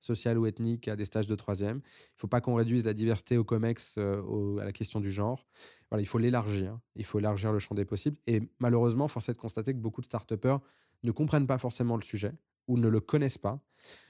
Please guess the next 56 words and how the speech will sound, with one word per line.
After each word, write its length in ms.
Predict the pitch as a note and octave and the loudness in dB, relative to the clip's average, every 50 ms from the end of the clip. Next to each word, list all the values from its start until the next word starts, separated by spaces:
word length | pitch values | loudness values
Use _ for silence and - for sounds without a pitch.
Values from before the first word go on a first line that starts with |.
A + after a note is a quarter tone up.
| _ _ - | _ _ -4
Parce 200 | B2 A2+ - - | -4 -4 -2 -2
que 100 | - A2+ | -4 -2
souvent, 280 | - - A2+ A#2+ B2+ | -2 -2 -2 0 2
il 40 | C3+ | 2
y 40 | B2 | 2
a 40 | G#2+ | 0
des 100 | G#2+ G2 | 0 0
questions 340 | - A2+ G#2 - - B2 | -2 -2 -2 -2 0 0
un 120 | A#2+ A2+ G#2+ | 0 0 0
peu 120 | - A#2+ | 0 0
naïves 320 | A#2 A#2 A2+ A#2+ C3 B2 A2+ | 0 2 2 2 2 0 -2
du 140 | G#2+ G2+ | -6 -10
type, 240 | - - - D3 - - | -10 -8 -8 -6 -2 0
euh, « 320 | A2+ G#2+ G#2 G2+ G2+ G2 G2 _ _ _ - - - _ - | 0 2 2 0 -2 -4 -6 _ _ _ -20 -20 -20 _ -10
Oui, 80 | G2+ F#2+ | -8 -6
mais 100 | F#2 F2 | -4 -2
moi, 200 | F#2 G2+ G#2+ A2 | 0 0 0 2
euh, 260 | G#2+ G2+ F#2 F2+ F2+ | 2 0 0 -2 -4
je 100 | F#2 - - | -8 -10 -10
peux 100 | - G2 | -8 -6
pas 100 | A2 G#2 | -6 -6
faire 140 | - - F#2+ | -6 -8 -10
de 60 | - | -6
charité. » 380 | G#2+ G2+ G#2+ G#2+ - A#2 G2+ G2 - _ _ _ _ _ _ _ - - - - - | -6 -6 -4 -4 -4 -6 -6 -6 -12 _ _ _ _ _ _ _ -20 -20 -20 -20 -20
Enfin, 240 | - - - G2+ F2 | -8 -2 -2 -2 0
il 80 | F2 F2 | 0 0
faut 120 | - C3 | 0 0
que 60 | - | 0
ce 80 | - A#2+ | 0 0
soit 200 | G2+ - D#3+ C#3+ | 2 2 2 2
à 60 | A#2+ | 2
compétence 500 | - - E3 C#3 C3 B2 - A#2 G#2 - | 2 2 2 2 2 2 2 0 0 0
égale, 260 | C3+ C#3+ E3 D3 A#2+ | 2 2 4 4 2
au 160 | A2+ A#2 C3+ C#3 | 4 4 4 4
moins. 240 | D#3+ E3 C#3+ A2 - _ _ _ _ _ - - - - - - F#2+ - - | 4 2 0 -2 -6 _ _ _ _ _ -20 -18 -18 -18 -18 -20 -16 -8 -2
Euh, 240 | A2 A2 G#2+ G#2 G#2 | 0 2 2 2 2
donc, 240 | G#2+ A#2 C3 A#2+ C3 | 2 0 0 0 0
en 80 | B2+ | -2
fait, 260 | - - F3+ F3+ - B2+ | 0 0 -2 0 0 0
euh, 320 | A2 G#2+ G#2+ G#2 G#2 - - A2+ | 0 2 2 0 -2 -4 -6 -8
je 100 | A#2 A2 | -6 -2
dirais 180 | G#2+ A#2+ C#3+ C#3+ | 0 0 0 0
que 60 | - | 0
c'est 100 | - B2 | -2 0
non 160 | A2+ A#2 A#2+ | 0 2 2
négociable. 640 | A#2+ A2+ A#2+ B2+ C3 - - E3 D#3 B2 A2 G#2+ G2+ | 2 2 2 2 0 0 -2 -4 -4 -6 -6 -8 -8
Si 160 | - - A#2 | -6 -4 -4
on 80 | A2+ G#2 | -4 -2
parle 180 | A2+ A2 A2 | -2 -2 0
de 120 | G#2+ A2 G2+ | 0 -2 -2
cela, 260 | - - C3+ D3+ D#3 | -2 -2 -4 -4 -4
c'est 140 | - - G#2+ | -4 -2 -2
bien 180 | A2+ A2 G#2 | 0 0 0
à 40 | G2 | 0
compétence 540 | - - B2+ A2 C3 A#2 - A#2 G#2+ - A#2+ | -2 -4 -2 0 0 0 0 0 -4 -2 -2
égale. 380 | A#2 C3 C#3+ B2+ A2 G#2 G#2 | 0 0 -2 -2 -4 -8 -12